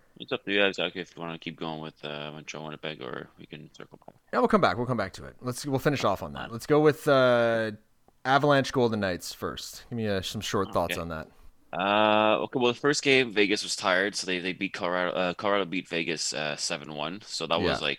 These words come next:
Speaker 2: it was
Speaker 1: uh, that
Speaker 2: spanking.
Speaker 1: was just Col-, so once, but that's, see, that's another thing for Colorado. Like, they're supposed to win that game, they win that game. That's just another
Speaker 2: Yeah.
Speaker 1: another notch in Colorado's thing.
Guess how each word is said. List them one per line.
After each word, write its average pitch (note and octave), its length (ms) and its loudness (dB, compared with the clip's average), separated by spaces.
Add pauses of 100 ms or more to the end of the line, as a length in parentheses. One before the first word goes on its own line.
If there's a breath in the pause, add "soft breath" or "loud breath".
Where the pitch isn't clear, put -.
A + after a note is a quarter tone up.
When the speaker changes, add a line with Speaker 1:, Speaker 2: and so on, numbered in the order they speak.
Speaker 2:
it C2 140 -4
was B1+ 80 0
Speaker 1:
uh, - 20 -2
that G1+ 80 -4
Speaker 2:
spanking. E2 260 -2
Speaker 1:
was F#2+ 120 -2
just G2 120 -2
Col-, G2 320 0
so B2 120 -4
once, C#3+ 160 0
but D3+ 260 0
that's, B2+ 180 2
see, F3 300 0 (500 loud breath)
that's - 140 -6
another C#3 180 2
thing C#3 180 -4
for A#2 100 -10
Colorado. G#2 420 2
Like, F#2 200 2 (100)
they're G#2+ 180 -2
supposed B2 300 0
to F3+ 60 -2
win F#3 100 2
that F3+ 120 6
game, F3 280 2 (100)
they G2 180 8
win G#2 220 4
that F2 160 0
game. D2+ 300 -4
That's G2+ 140 2
just C3+ 180 4
another A2 340 2
Speaker 2:
Yeah. G2+ 180 2 (320)
Speaker 1:
another G2+ 680 -2 (840)
notch G2 360 2
in F2 100 -10
Colorado's E2+ 520 -4
thing. F2+ 200 0